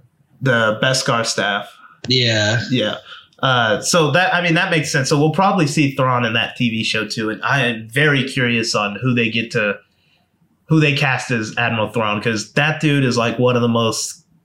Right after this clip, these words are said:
Speaker 1: like, one of the most intelligent, like, calculating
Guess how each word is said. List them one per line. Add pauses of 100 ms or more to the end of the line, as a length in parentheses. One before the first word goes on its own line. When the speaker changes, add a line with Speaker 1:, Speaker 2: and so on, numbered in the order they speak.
(320)
Speaker 1:
like,
one
of
the
most
intelligent,
like,
calculating